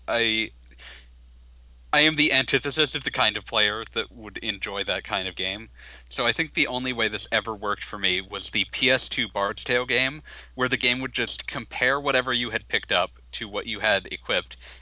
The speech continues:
and if it wasn't better, like, statistically in every fashion better, then it would just immediately turn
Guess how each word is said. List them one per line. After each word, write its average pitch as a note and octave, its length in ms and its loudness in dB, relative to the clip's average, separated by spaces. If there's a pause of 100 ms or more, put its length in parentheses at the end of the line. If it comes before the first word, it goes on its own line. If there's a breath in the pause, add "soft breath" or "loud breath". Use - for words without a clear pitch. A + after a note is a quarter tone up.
(120 loud breath)
and A2 160 2
if A#2 140 -2
it A#2 280 -8
wasn't A#2+ 520 0
better, F#2 440 2 (240)
like, G2 440 -2
statistically A#2+ 720 -2
in G#2+ 80 -2
every G#2 240 -4
fashion G2+ 460 -2
better, F2 360 0 (360 loud breath)
then A2+ 120 4
it B2 80 -2
would A#2+ 120 -10
just - 260 2
immediately C3+ 840 4
turn A2+ 380 0